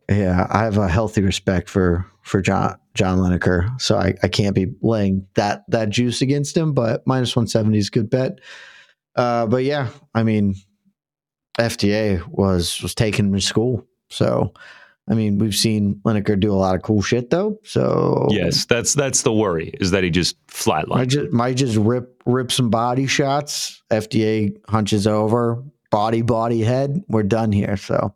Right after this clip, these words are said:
Speaker 2: Could be. Could be the case. Hopefully not. Uh, hopefully we get F D A to get his revenge. K S W seventy-nine, the return of Todd Duffy to the cage,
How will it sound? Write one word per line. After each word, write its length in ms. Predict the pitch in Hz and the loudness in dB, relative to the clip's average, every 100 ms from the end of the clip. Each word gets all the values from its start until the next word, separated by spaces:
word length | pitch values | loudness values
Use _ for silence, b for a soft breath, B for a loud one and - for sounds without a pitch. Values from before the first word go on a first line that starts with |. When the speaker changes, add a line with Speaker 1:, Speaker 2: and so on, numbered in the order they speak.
| - | -4
Speaker 2:
Could 180 | 117 107 | -2 0
be. 320 | 117 101 - - | 0 0 -4 -2
Could 160 | 117 | 0
be 100 | 107 | 2
the 80 | 90 | 2
case. 280 | 85 90 85 | 2 0 0
Hopefully 360 | 101 95 98 90 | -2 0 0 2
not. 380 | 90 90 87 B B B - | 4 4 2 B B B -2
Uh, 320 | 87 82 85 | 2 2 2
hopefully 320 | 92 87 90 | 0 0 2
we 100 | 82 | 2
get 120 | 82 82 | 2 0
F 80 | |
D 120 | - 85 | 0 2
A 40 | |
to 60 | 82 | 2
get 80 | 85 | 2
his 120 | 80 | 2
revenge. 560 | 85 78 85 82 160 - | 2 2 2 2 0 -2
K 260 | 123 127 | 0 0
S 160 | 123 - | 0 0
W 540 | 107 123 135 110 85 | 0 2 0 0 0
seventy-nine, 920 | - - 113 110 104 98 107 107 95 | 0 0 2 2 2 4 4 4 2
the 100 | 92 | 2
return 540 | 90 - - 131 143 147 | 2 0 0 0 0 0
of 180 | 113 - | -2 -2
Todd 480 | - 143 151 120 107 | -2 0 0 0 0
Duffy 600 | 160 185 - 113 85 b b b b b _ - | -2 -2 -2 0 -2 b b b b b _ -4
to 580 | 123 131 120 87 71 - _ _ | 0 2 2 0 -2 -10 _ _
the 80 | 90 | -12
cage, 720 | - - 101 101 98 90 - | -10 0 2 2 2 0 -2